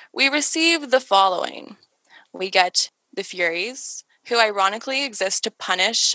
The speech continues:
uh, patricide and other killings of those blood related to you. Um, and we also get Aphrodite. Um, perhaps you've seen that painting,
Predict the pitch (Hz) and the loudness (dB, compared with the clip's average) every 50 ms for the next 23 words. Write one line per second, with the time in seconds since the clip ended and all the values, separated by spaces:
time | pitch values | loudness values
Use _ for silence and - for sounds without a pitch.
0 | - - - 185 180 180 - - - 175 185 - 202 - - 214 208 208 208 214 | -2 -2 0 0 0 0 -2 -4 -4 -4 -4 -4 -6 -4 0 2 2 2 2 -2
1 | 214 226 226 240 247 269 269 - - 214 208 202 202 208 - - 196 180 190 190 | -4 -2 -2 0 0 -2 -4 -6 -6 -6 -4 -4 -4 -4 -6 -8 -4 -2 -2 -2
2 | 190 185 180 _ _ _ _ _ - 190 190 196 196 185 180 180 175 180 180 185 | -2 -4 -10 _ _ _ _ _ -10 -2 0 0 0 0 0 -2 0 0 0 0
3 | 185 180 170 165 - - 160 165 - - - 208 220 226 - _ _ _ - - | 0 -2 -2 0 -2 -2 -2 -4 -4 -4 -4 -4 -6 -8 -12 _ _ _ -20 -20
4 | - - - - - - _ _ - 214 214 214 214 214 220 214 - 277 320 359 | -20 -20 -20 -20 -20 -20 _ _ 2 4 6 6 4 2 2 2 2 2 4 4
5 | 427 508 - 539 453 381 349 349 370 - - - - 190 214 - - - 311 247 | 2 4 2 2 4 4 4 4 4 2 0 2 2 2 2 2 -2 -6 -6 -4
6 | - 226 262 285 277 254 254 247 233 220 196 175 165 165 - - - - - - | -2 0 0 0 0 0 2 2 2 0 -2 -4 -6 -8 -10 -10 -16 -20 -20 -20
7 | _ _ _ 202 214 220 226 254 233 247 285 311 330 - - 294 262 - 277 247 | _ _ _ 2 4 4 2 0 2 2 4 4 2 0 -4 -2 -2 0 0 0
8 | 226 208 - - - - - 240 247 254 254 - 277 277 294 302 339 | 0 -2 -4 -4 -8 -8 -6 -6 -6 -6 -6 -4 -4 -4 -4 -4 -6